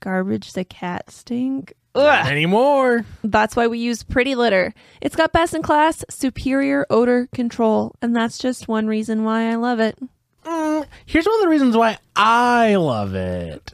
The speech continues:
Speaker 2: I love their color-changing crystal technology that helps to indicate early signs of potential illnesses like urinary tract infections. G-, Garbage has had those.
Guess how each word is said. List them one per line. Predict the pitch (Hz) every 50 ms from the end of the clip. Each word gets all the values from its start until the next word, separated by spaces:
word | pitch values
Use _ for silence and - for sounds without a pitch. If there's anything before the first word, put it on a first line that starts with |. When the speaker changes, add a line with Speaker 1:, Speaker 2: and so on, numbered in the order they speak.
| _ - -
Speaker 2:
I | - 123
love | 135 135 139 135
their | 135 139 139
color-changing | 139 - - 151 147 143 143 139 - 160 151 151 147
crystal | - - 180 165 - 175 160
technology | - 190 170 - 180 175 170 180 185 185 165 147
that | 139 131 - - -
helps | - - 208 208 - -
to | - 208 - -
indicate | 190 208 240 254 226 - 220 202 185 - -
early | 170 180 185 185 190
signs | - - 185 180 175 170
of | -
potential | 170 156 - - 135 139 - 156 135 -
illnesses | 123 127 135 143 139 127 - - 98 92 95 -
like | 131 131 131 - _ -
urinary | 117 110 117 120 127 131 135 143 143
tract | 139 - - 160 160 -
infections. | 170 170 - 185 185 - - 190 185 - - - - - - - _ -
G-, | - -
Garbage | - 147 165 190 196 180 -
has | - 143 135 127
had | 123 127 123 123 127
those. | 127 131 143 143 -